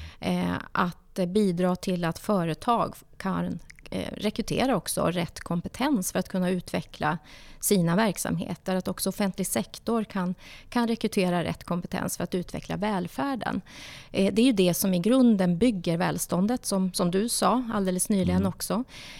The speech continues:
Speaker 2: Eh, det är det som gör att människor, eh, kan känna en gemenskap, inte bara den frihet man har att, att kunna försörja sig själv, utan också en gemenskap, en,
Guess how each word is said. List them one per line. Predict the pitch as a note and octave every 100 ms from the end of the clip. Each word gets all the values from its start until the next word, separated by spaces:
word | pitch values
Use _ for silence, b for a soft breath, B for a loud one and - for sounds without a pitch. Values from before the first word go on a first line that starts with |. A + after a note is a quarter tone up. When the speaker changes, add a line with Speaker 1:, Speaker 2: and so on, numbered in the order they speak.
| B
Speaker 2:
Eh, | - G3 F#3+
det | G3+
är |
det | G3 F#3+
som | - B3
gör | A3 G3+
att | F#3+
människor, | A3 F#3 F3+ G3 F#3+ E3+ -
eh, | - F#3+ F#3
kan | A3+
känna | G#3+ A3+ G3
en | F#3+
gemenskap, | G#3 E3+ E3+ - G3+ G#3+ G#3+
inte | F#3+ G3+
bara | F#3 F3+ F3
den | E3+ F3+
frihet | - F#3 E3+
man | - F3
har | F3 F3+ E3+
att, | E3 - -
att | F3 -
kunna | F#3 F3 E3
försörja | - F3+ F#3+ F3+ F3
sig | -
själv, | F#3 E4+ - C3
utan | - G#3
också | G3+ -
en | G3+
gemenskap, | G3+ G#3 F3 A#3 A#3+ - - G#2 -
en, | E3+